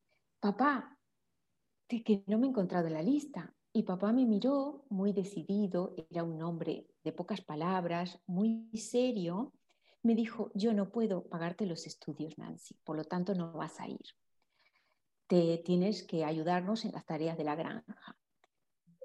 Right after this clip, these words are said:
Lo último me encantaba porque yo era chica de campo, a mí me divertía, me ayudaba, muchas de las tareas las hacía con abuelos, César, y eso me hacía muy feliz.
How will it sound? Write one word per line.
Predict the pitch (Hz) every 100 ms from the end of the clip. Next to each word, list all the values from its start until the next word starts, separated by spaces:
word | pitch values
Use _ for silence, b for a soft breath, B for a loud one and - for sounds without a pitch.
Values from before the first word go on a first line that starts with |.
| - -
Lo | 214 208
último | 262 269 311 320 349
me | 202
encantaba | 185 180 170 180 339 214
porque | 190 185 - 190 185
yo | 240 277 269 -
era | 302 262 190
chica | - 175 156
de | 151
campo, | 170 180 180 170
a | 165
mí | 185
me | 208 185
divertía, | 160 151 147 - 180 170 160
me | 160 156
ayudaba, | 147 - 151 175 180 175
muchas | 180 226
de | 190
las | 170
tareas | - 151 175 180
las | 170 -
hacía | 170 208 220
con | 196
abuelos, | 156 170 202 170 165
César, | - 196 - 156
y | 175
eso | 185 -
me | 190 190 170
hacía | 160 - 165
muy | 160
feliz. | 170 156 156 -